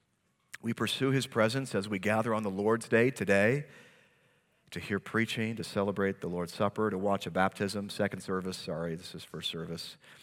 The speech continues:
Should have come later this morning. Three baptisms. Praise God. We pursue his presence as we engage in biblical fellowship. We pursue his presence as we read good Christian books. We pursue his presence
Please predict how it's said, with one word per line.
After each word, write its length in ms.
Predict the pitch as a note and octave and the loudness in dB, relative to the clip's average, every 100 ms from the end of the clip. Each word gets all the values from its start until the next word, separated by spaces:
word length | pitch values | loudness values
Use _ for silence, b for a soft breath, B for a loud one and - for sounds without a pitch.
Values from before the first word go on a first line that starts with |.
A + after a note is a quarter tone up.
| B B | B B
Should 200 | - F#2 | -8 -6
have 40 | E2+ | -4
come 180 | F#2+ | -2
later 200 | F#2 F#2+ | 0 0
this 220 | F2 F2 F#2+ | 0 -6 -4
morning. 240 | F2+ F2+ | -4 -4
Three 220 | - A2 | 0 2
baptisms. 720 | G#2+ A2 G#2+ A2 G#2+ G#2+ - - _ | 6 6 6 0 -2 -8 -12 -16 _
Praise 320 | - A2 G#2+ | -2 -2 -2
God. 360 | G#2+ G2 G2+ - B B B B B B B B B B B | -2 -2 -2 -6 B B B B B B B B B B B
We 100 | B2 | -2
pursue 300 | B2 B2 D#3+ | 0 2 4
his 120 | E3+ | 4
presence 600 | C3+ C#3 D3 D#3 E3 - | 4 4 6 4 -2 0
as 240 | - B2 A#2+ | 4 6 6
we 200 | B2+ C3 | 4 4
engage 640 | B2 A2+ A#2 A#2+ B2 A#2+ | 4 6 8 8 6 2
in 120 | A#2 | -2
biblical 340 | G2+ A2+ A#2 G2+ | 0 0 -2 -6
fellowship. 680 | - B2+ C3 B2+ C3 B2+ - _ B B B B B B B - | 0 0 0 -2 -4 -6 -14 _ B B B B B B B 0
We 100 | B2+ | 2
pursue 340 | C#3 - E3+ | 2 4 6
his 160 | F3+ C#3+ | 6 2
presence 600 | - D3+ E3 F3+ E3+ E3 | 8 8 10 4 4 4
as 160 | C#3 | 4
we 100 | C3+ | 2
read 340 | B2+ D3 D3+ A2+ | 2 2 2 2
good 240 | C#3+ D3 | 2 2
Christian 400 | - C#3+ - G#2 | 0 -2 -2 -4
books. 280 | A2 C#3+ - | 0 0 0
We 80 | C3 | -4
pursue 280 | A#2 - | -4 -4
his 120 | D3 - | -4 -6
presence 600 | - D3 D3 D3+ D3 | 0 0 2 -4 -8